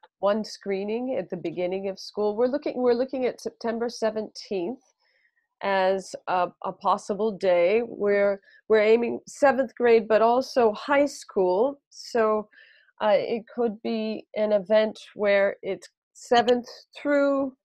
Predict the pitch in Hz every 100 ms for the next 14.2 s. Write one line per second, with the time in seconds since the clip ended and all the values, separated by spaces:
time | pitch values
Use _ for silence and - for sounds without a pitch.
0 | _ _ _ _ - 240 220 - - 214
1 | 190 226 220 - - - - - 214 190
2 | 202 - 208 190 - 190 170 202 196 185
3 | 180 - 202 - - - - 196 185 -
4 | 208 185 220 - 214 185 220 202 190 -
5 | _ - 240 233 269 262 - _ _ -
6 | - _ - 220 214 214 214 - _ _
7 | 254 233 226 233 226 - - 220 220 220
8 | 220 214 _ _ _ _ _ 262 233 226
9 | 226 - 262 254 - - 277 262 233 220
10 | 190 214 - _ _ _ - 226 233 240
11 | - 226 220 214 214 220 208 202 190 208
12 | 202 208 202 220 196 190 185 196 - 190
13 | 190 180 _ _ _ 220 214 - 202 -
14 | 190 190